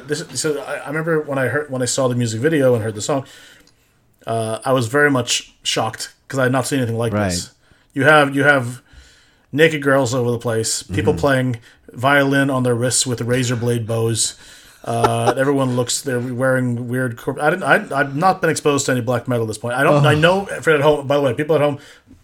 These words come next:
Speaker 1: no need to send any, uh, angry emails. I know this is not tr-, true black metal by any stretch of the imagination. Um, it's the, uh, McDonald's version of it.
Speaker 2: Cradle of
Speaker 1: Obviously.
Speaker 2: Filth is, like, its own genre.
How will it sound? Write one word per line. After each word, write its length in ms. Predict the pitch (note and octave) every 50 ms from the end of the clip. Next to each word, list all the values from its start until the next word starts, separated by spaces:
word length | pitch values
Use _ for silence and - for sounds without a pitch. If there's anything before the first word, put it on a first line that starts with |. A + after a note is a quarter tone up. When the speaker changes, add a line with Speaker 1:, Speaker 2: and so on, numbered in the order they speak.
| _ _ _ - _ _ - _ _ _ _
Speaker 1:
no 100 | - D3+
need 80 | D3+ D#3
to 40 | C#3
send 220 | - E3+ D3+ C#3+
any, 100 | C#3 C#3
uh, 200 | C#3 C3+ D3 - - _ _ _ _ -
angry 360 | D#3 C#3+ C3+ C3+ C3+ C3 C#3+ C#3 -
emails. 360 | D#3 C#3+ C3+ C3+ C3 C3 - - - - -
I 100 | - C#3+
know 120 | C3+ D3 D3+
this 80 | B2+ A#2+
is 60 | B2+
not 380 | C3 C3+ - - - _ _ -
tr-, 140 | - - E3 - - - - - - - - _ _ _ - _ _ _ - -
true 200 | - - D3+ D3+
black 160 | C#3+ C#3+ B2
metal 200 | C#3 C#3 C3+ C3
by 100 | B2+ C3
any 80 | B2+ B2
stretch 220 | A#2+ - B2+ A#2 -
of 60 | B2+
the 60 | A#2+
imagination. 380 | A2+ G2+ A#2 A#2 A2+ A2 A#2 A2 - - - - - - _ -
Um, 400 | - A#2+ A#2 A2+ A2+ A2 A2 _ _ _ _ _ _ _ _ _ _ _ _ _ _ _ _ _ - - - -
it's 200 | - A#2+ A2+ - -
the, 200 | C#3 B2+ A#2+ A#2
uh, 280 | A2+ A2 A2 G#2+ G#2+
McDonald's 500 | A2+ G#2+ B2 B2+ A#2 C3 B2 B2 B2 A#2 A2
version 320 | A#2+ A#2 A2 G#2+ A#2 A2+
of 160 | A2 A2 G#2+ -
it. 200 | - A#2 - -
Speaker 2:
Cradle 220 | - E3+ F3+ F#3
of 60 | -
Speaker 1:
Obviously. 80 | - E3+
Speaker 2:
Filth 100 | E3 C#3
is, 120 | C#3+ B2 A#2
like, 120 | A#2+ A2
its 140 | G2 - -
own 260 | - G#2 G2+ G2 G2 F#2+
genre. 540 | F2+ F2 D#2+ D#2+ D#2+ D#2+ D#2 C#2+ D2+ -